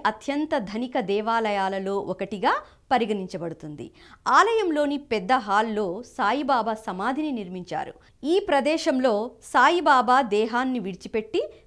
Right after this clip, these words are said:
సమాధి అయ్యారని విశ్వాసం. ఎవరైనా బాబా సమాధిని దర్శించుకుంటే బాబా అతని జీవితంలో సంతోషాన్ని నింపుతారు. గురువారం పల్లకిలో ఊరేగే సాయిబాబాను దర్శించుకుంటే ఆగిపోయిన పనులు కూడా జరుగుతాయని భక్తుల విశ్వాసం.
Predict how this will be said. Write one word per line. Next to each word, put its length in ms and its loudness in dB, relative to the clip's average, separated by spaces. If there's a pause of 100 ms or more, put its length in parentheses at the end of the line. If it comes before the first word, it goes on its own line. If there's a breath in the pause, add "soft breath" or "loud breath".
(140)
సమాధి 400 4 (100)
అయ్యారని 560 0
విశ్వాసం. 580 -8 (380 soft breath)
ఎవరైనా 540 4
బాబా 440 6
సమాధిని 600 -2
దర్శించుకుంటే 1000 -4 (260 loud breath)
బాబా 560 6
అతని 260 0
జీవితంలో 680 -4
సంతోషాన్ని 760 -2
నింపుతారు. 580 -8 (400 loud breath)
గురువారం 560 6
పల్లకిలో 500 2
ఊరేగే 480 0
సాయిబాబాను 720 -2
దర్శించుకుంటే 880 -8 (280 loud breath)
ఆగిపోయిన 640 4
పనులు 360 -2
కూడా 320 -2
జరుగుతాయని 760 -4
భక్తుల 460 -4
విశ్వాసం. 520 -10